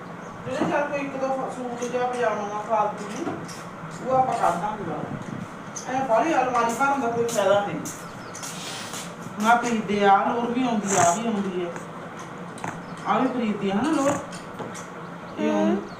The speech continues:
Speaker 1: ਆਉਣੀ ਤਾਂ ਹੈ ਨੀ ਉਹਦੀ ਮੈਨੂੰ ਲੱਗਦਾ। ਬਲੈਕ ਜੀ ਤਾਂ ਆਉਂਦੀ ਨੀ।
Speaker 2: ਆ ਵੀ ਇਹਦੀ ਆ, ਪ੍ਰੀਤ ਦੀ।
Speaker 1: ਹਮ।
Speaker 2: ਆ ਵੀ।
Speaker 1: ਆ ਵੀ ਪ੍ਰੀਤ ਦੀ।
Speaker 2: ਥੱਲੇ ਡਿੱਗੋ ਕਰਦੇ।
Speaker 1: ਕਿੱਥੇ?
Speaker 2: ਉਹ ਥੱਲੇ ਮੰਜੇ ਦੇ।
Speaker 1: ਹਾਂ, ਚੱਲ ਵੀ।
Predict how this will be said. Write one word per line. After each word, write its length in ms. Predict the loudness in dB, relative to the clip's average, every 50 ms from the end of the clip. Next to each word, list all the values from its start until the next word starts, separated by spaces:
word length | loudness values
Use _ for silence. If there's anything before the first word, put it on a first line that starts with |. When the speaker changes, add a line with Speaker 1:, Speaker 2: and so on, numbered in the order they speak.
| -6 -2
Speaker 1:
ਆਉਣੀ 240 | 0 2 4 4 2
ਤਾਂ 100 | 2 0
ਹੈ 60 | -2
ਨੀ 280 | -2 -2 -4 -4 -6 -6
ਉਹਦੀ 160 | -6 -6 -6
ਮੈਨੂੰ 260 | -6 -6 -6 -6 -6
ਲੱਗਦਾ। 300 | -6 -6 -8 -10 -10 -10 -12 -12 -12 -8 -2
ਬਲੈਕ 300 | 4 6 6 6 6 4
ਜੀ 160 | 0 -4 -4 -4
ਤਾਂ 80 | -2
ਆਉਂਦੀ 180 | -4 -2 -2 -4
ਨੀ। 140 | -4 -4 -4 -6 -8 -10 -6 -2
Speaker 2:
ਆ 160 | 0 2 2 2
ਵੀ 140 | 2 0
ਇਹਦੀ 320 | 0 0 0 0 0 0 0
ਆ, 40 | -2
ਪ੍ਰੀਤ 640 | -4 -8 -12 -12 -10 -6 -4 -2 -2 -2 -2 -2
ਦੀ। 100 | -6 -6 -6 -6 -8 -8
Speaker 1:
ਹਮ। 380 | -8 -8 -6 -8 -8 -10 -6 0 6
Speaker 2:
ਆ 180 | 6 8 8 6
ਵੀ। 200 | 4 2 -2 -4 -6 -8 -12 -12 -12 -12 -12 -12 -12 -12 -12 -12 -10 -12 -10 -12 -12 -12 -12 -12 -12 -12 -12 -12 -12 -12 -12 -12 -8 -4
Speaker 1:
ਆ 100 | -2 0
ਵੀ 100 | 0 0
ਪ੍ਰੀਤ 220 | -2 -2 -4 -6 -2
ਦੀ। 60 | 2 4
Speaker 2:
ਥੱਲੇ 260 | 6 6 6 6 4
ਡਿੱਗੋ 260 | 4 2 4 4 4
ਕਰਦੇ। 360 | 6 6 6 6 6 2 2 2 0 -6 -10 -12 -12 -12 -10 -10 -12 -12 -12 -12 -10 -8
Speaker 1:
ਕਿੱਥੇ? 280 | -8 -8 -6 -8 -8 -8 -8 -10 -12 -10 -10 -10 -8 -8 -10 -10 -10 -10 -10 -10 -6 -4
Speaker 2:
ਉਹ 40 | -4 -2 2
ਥੱਲੇ 280 | 2 4 6 8 6 8
ਮੰਜੇ 400 | 8 6 4 4 4 2 2 4
ਦੇ। 140 | 2 2 -2 -4 -10 -12 -12 -12 -12 -12 -14 -14 -14 -12 -12 -12 -12 -12 -12 -12 -14 -12 -12 -12 -12 -12 -10 -8 -6
Speaker 1:
ਹਾਂ, 200 | -6 -4 -4 -6 -6 -8 -8 -10 -10 -10 -12 -10 -6 -2
ਚੱਲ 200 | 0 0 0 -2
ਵੀ। 120 | -4 -4